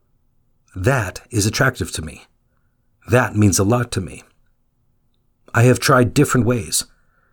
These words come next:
and I know that only united to the vine can I bear lasting fruits for Christ's kingdom. This is the way I will glorify my Father.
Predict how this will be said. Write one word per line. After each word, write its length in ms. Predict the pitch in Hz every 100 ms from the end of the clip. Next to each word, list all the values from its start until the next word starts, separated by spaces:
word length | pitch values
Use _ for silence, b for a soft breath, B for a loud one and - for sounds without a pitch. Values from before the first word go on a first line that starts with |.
| _ _ _ -
and 120 | 123
I 80 | 131
know 200 | 120 131
that 180 | 127 123
only 280 | 139 151 156
united 420 | 123 117 120 110
to 100 | -
the 100 | 104
vine 400 | 113 135 92 - - _ _ _
can 120 | - 120
I 80 |
bear 260 | 117 131 123
lasting 440 | 127 120 - 120
fruits 320 | - 139 - -
for 120 | 107
Christ's 440 | - 107 - -
kingdom. 340 | 123 127 - - _ _ _ _ _ _ _ _ _ _ _ _ _ _ -
This 340 | 87 156 -
is 200 | - 120
the 80 | 113
way 240 | 104 104
I 100 | 110
will 140 | 107 104
glorify 420 | 113 117 - 107
my 140 | 95
Father. 460 | 82 113 110 -